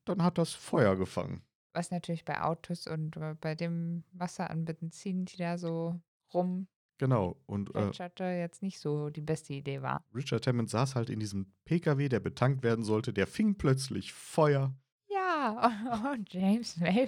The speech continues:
Speaker 2: tuckert da weiter auf seinem <laughs>
Speaker 1: Und,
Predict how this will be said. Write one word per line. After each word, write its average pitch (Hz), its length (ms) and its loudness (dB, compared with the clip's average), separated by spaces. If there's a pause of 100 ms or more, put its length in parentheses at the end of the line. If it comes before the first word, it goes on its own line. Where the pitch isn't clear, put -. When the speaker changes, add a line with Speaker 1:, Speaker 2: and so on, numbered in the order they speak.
(160)
Speaker 2:
tuckert 320 440 4
da 196 160 4
weiter 214 540 2
auf 220 60 -12
seinem 208 260 6 (140)
<laughs> 285 480 -6 (800)
Speaker 1:
Und, 156 220 2